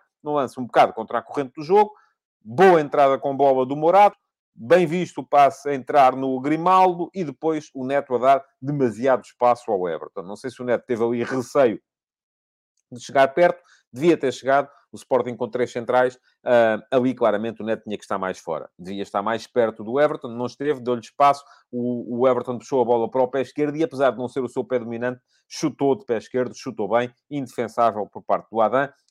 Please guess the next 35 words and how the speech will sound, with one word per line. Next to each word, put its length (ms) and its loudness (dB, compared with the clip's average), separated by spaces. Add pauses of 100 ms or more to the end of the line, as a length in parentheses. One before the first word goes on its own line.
ah, 280 2
e 200 -8
o 60 -14
Benfica 340 -8
na 120 -8
frente. 340 -4 (260)
Podia 320 0
o 60 4
jogo 180 -4
complicar-se 640 -8
para 80 -12
o 20 -16
Sporting 460 -18
a 40 -20
partir 260 -20
desse 240 -20
momento. 200 -20
Agora, 320 4 (640)
o 80 -8
Sporting 340 2
na 180 6
primeira 380 2
parte 440 2 (300)
teve 240 2
sobretudo 440 -4
uma 180 0
grande 440 2
situação, 580 -4
o 80 -10
cabeceamento 440 -10
do 80 -10
Gonçalo 320 -6
Inácio 320 -6
de 120 -10
canto, 360 0